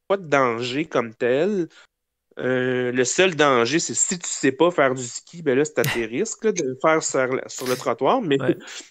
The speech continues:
Speaker 1: mais
Speaker 2: C'est
Speaker 1: je veux
Speaker 2: pas le
Speaker 1: dire, les,
Speaker 2: danger,
Speaker 1: les gens
Speaker 2: là,
Speaker 1: qui
Speaker 2: ouais.
Speaker 1: font ça, euh, c'est ça, les gens qui font ça, normalement, ils sont expérimentés, puis ils savent
Speaker 2: Mm.
Speaker 1: ce qu'ils font aussi.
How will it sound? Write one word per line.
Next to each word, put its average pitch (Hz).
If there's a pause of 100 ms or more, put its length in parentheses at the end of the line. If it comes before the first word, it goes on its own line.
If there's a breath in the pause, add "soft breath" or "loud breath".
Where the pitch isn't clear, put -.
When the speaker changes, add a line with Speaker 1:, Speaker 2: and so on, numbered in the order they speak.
(100)
Speaker 1:
mais 135
Speaker 2:
C'est 131
Speaker 1:
je 131
veux 131
Speaker 2:
pas 147
le 156
Speaker 1:
dire, 143
les, 131
Speaker 2:
danger, 131
Speaker 1:
les 143
gens 151
Speaker 2:
là, 208
Speaker 1:
qui 196
Speaker 2:
ouais. -
Speaker 1:
font 165
ça, 180
euh, 170
c'est 127
ça, 170
les 156
gens 190
qui -
font 151
ça, 202
normalement, 139
ils 175
sont 143
expérimentés, 123
puis -
ils 110
savent 123
Speaker 2:
Mm. 113
Speaker 1:
ce 104
qu'ils 113
font 131
aussi. 196